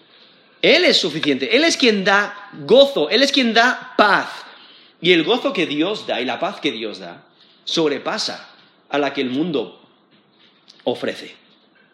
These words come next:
Es que la paz de Dios es total. La paz de Dios es suficiente.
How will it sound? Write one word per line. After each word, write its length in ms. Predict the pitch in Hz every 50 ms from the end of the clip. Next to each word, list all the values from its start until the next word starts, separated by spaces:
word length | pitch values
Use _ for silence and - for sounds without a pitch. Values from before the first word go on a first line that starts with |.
| _ _ _ _ _ _ _
Es 60 | - -
que 80 | -
la 140 | 175 170 -
paz 180 | 165 175 196 170
de 100 | 175 147
Dios 240 | 139 165 190 190
es 140 | 226 220 -
total. 460 | - 147 143 143 156 - - - - - - - -
La 160 | - 170 160
paz 160 | 165 185 214
de 120 | 220 254 202
Dios 340 | 160 180 220 262 254 - -
es 180 | 208 226 262 -
suficiente. 840 | - 254 - 240 190 151 165 190 240 254 - - 139 98 - -